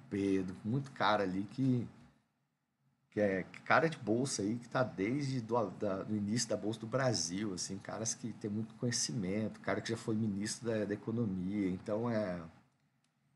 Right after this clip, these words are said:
é muito interessante pegar a experiência dessas pessoas, a gente tem que valorizar isso aí. Então, apesar de eu ser um,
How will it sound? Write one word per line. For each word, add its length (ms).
é 60
muito 340
interessante 720
pegar 480
a 40
experiência 760
dessas 220
pessoas, 400
a 20
gente 180
tem 120
que 80
valorizar 500
isso 240
aí. 180
Então, 480
apesar 340
de 60
eu 80
ser 200
um, 300